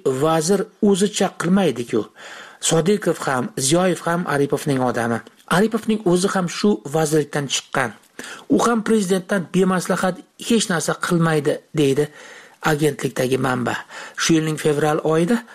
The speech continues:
O'zbekistonda ijtimoiy tarmoqlar va global internet kompaniyalarini O'zbekiston fuqarolarini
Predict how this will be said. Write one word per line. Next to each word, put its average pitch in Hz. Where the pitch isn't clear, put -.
O'zbekistonda 185
ijtimoiy 175
tarmoqlar 165
va 180
global 147
internet 160
kompaniyalarini 151
O'zbekiston 180
fuqarolarini 165